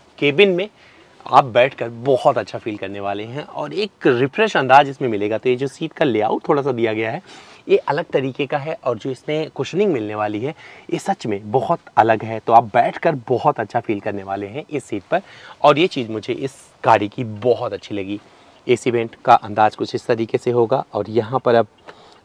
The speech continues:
आपको एक, अ, यूएसबी type का चार्जिंग port इस जगह मिलता है। अगर सी type होता तो अच्छा रहता, but छोटी-छोटी चीज़ें हैं, मुझे लगता है धीरे-धीरे इसमें, अ, आएंगी, execute करेगी company। पर्स वगैरह यहाँ रख सकते हैं। तो overall अगर, अगर देखेंगे, feel देखेंगे तो बहुत अच्छा है।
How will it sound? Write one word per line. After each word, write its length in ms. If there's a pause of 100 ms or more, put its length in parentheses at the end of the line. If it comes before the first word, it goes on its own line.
(100)
आपको 240
एक, 280
अ, 240 (100)
यूएसबी 340
type 280
का 240
चार्जिंग 340
port 240
इस 120
जगह 200
मिलता 260
है। 60
अगर 100
सी 160
type 240
होता 180
तो 120
अच्छा 240
रहता, 280
but 160
छोटी-छोटी 400
चीज़ें 320
हैं, 100
मुझे 200
लगता 240
है 140
धीरे-धीरे 400
इसमें, 300 (440)
अ, 200
आएंगी, 340
execute 420
करेगी 320
company। 340
पर्स 260
वगैरह 220
यहाँ 260
रख 160
सकते 280
हैं। 140 (400)
तो 180
overall 340
अगर, 180
अगर 160
देखेंगे, 460
feel 280
देखेंगे 320
तो 120
बहुत 240
अच्छा 220
है। 140